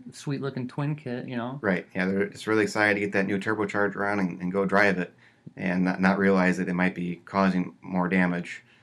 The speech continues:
Speaker 1: Yeah.
Speaker 2: So.
Speaker 1: Absolutely. That's super important, of course, but, uh, moving on, I, I've been answering this phone. It's been ringing off the hook, uh,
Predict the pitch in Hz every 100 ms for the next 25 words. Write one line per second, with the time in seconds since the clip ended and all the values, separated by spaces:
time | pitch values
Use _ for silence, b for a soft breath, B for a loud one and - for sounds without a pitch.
0 | - 117 117 113 107 _ _ _ _ _
1 | _ _ _ _ _ _ 123 127 92 92
2 | 120 127 123 120 - 135 131 131 - -
3 | _ - 147 135 135 123 135 131 131 127
4 | B B B 123 - 139 131 131 - 127
5 | - b b b b b b b b b
6 | _ - 156 139 147 170 165 156 165 147
7 | 143 147 151 160 156 170 170 160 139 -
8 | 147 160 143 117 - - - 139 147 143
9 | 143 143 - - 156 156 - - 143 123
10 | 120